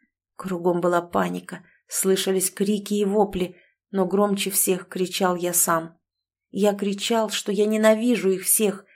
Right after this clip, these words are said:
что желаю им мучительной смерти, что они поплатятся за все свои убийства. С каждым словом из моего рта вылетал чёрный дым — а потом вдруг рванул огонь.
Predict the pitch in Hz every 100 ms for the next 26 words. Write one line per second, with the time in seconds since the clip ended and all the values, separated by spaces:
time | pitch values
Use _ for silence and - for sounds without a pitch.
0 | _ - - 220 226 226 247 240 233 247
1 | 233 226 214 254 226 226 240 233 240 247
2 | 226 196 - 196 - - - - - 202
3 | 202 208 202 214 233 233 226 208 196 196
4 | 196 196 - 214 208 196 208 214 185 220
5 | 196 - 185 190 - _ _ _ _ -
6 | - 185 170 175 175 - 190 196 180 180
7 | _ _ - 190 196 196 190 190 - 202
8 | 190 190 190 190 190 190 - 196 185 190
9 | 180 190 175 175 _ _ _ _ 185 185
10 | 180 - 220 214 196 202 202 196 185 180
11 | 180 175 165 170 165